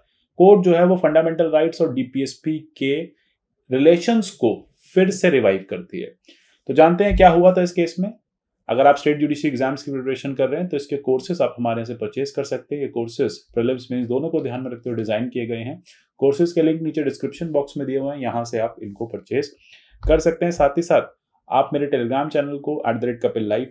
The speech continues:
के through ज्वाइन कर सकते हैं। यहाँ पे आपको सारी वीडियोज़ मिल जाएंगी। आप मुझे एट द रेट कपिल सिक्का Twitter हैंडल पे भी फॉलो कर सकते हैं।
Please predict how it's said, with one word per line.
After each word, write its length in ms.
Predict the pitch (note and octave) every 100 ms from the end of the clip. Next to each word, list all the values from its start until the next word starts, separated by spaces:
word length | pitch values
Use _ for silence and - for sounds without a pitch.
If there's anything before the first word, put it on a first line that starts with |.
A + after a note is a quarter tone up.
| _ _ -
के 280 | - - A#2
through 220 | - B2
ज्वाइन 220 | A#2 C#3+
कर 140 | D#3+ D3
सकते 320 | C3+ - -
हैं। 80 | -
यहाँ 160 | B2
पे 120 | A#2
आपको 180 | B2 -
सारी 300 | A#2+ C#3+ E3+
वीडियोज़ 360 | E3+ D#3 D3+ D3+
मिल 120 | C#3
जाएंगी। 380 | B2+ A#2+ C#3 F3
आप 120 | G#2+ G#2+
मुझे 200 | A2+ A#2+
एट 60 |
द 80 | A2
रेट 120 | A#2
कपिल 260 | A2+ A2+ A2+
सिक्का 500 | A2 - C3+ - _ _ _ _ _ _ _
Twitter 240 | A#2+ C3+ A2+
हैंडल 240 | A2+ A2+
पे 180 | A2+ A2+
भी 140 | A2
फॉलो 260 | D3+ A#2+ G2
कर 160 | F#2 F#2
सकते 320 | G2 - G#2
हैं। 220 | G2+ -